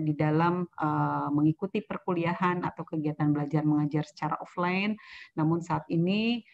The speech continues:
eh, kami mengikuti aturan dari pemerintah dan juga, eh, pimpinan pusat Muhammadiyah untuk saat ini masih belum diizinkan menyelenggarakan kegiatan belajar mengajar maupun kegiatan-kegiatan akademik lainnya seperti halnya seminar untuk dilakukan secara offline.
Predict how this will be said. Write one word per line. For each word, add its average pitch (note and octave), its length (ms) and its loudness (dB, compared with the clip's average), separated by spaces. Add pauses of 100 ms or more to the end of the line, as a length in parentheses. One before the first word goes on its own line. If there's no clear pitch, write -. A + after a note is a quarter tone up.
(220)
eh, D3+ 160 2
kami F3 400 2
mengikuti E3+ 560 0
aturan D#3+ 560 2
dari D#3 240 0
pemerintah F#3 560 0
dan D#3 240 4
juga, D3 400 0
eh, D3 340 -2 (920)
pimpinan F3 400 0
pusat E3 320 -4
Muhammadiyah E3+ 960 0
untuk E3+ 320 0
saat - 240 -6
ini F3+ 160 -2
masih F#3 560 -2
belum E3 320 2
diizinkan D#3 560 0
menyelenggarakan D3+ 960 2 (400)
kegiatan G#3 580 0
belajar F3+ 320 0
mengajar E3+ 480 0
maupun F#3 480 -2
kegiatan-kegiatan E3 1040 -2
akademik D3+ 480 0
lainnya D#3 400 2
seperti - 400 -8
halnya D#3 240 0
seminar D#3 560 4
untuk E3 240 -4
dilakukan D#3+ 640 -4
secara D3 480 -4
offline. C#3 480 -2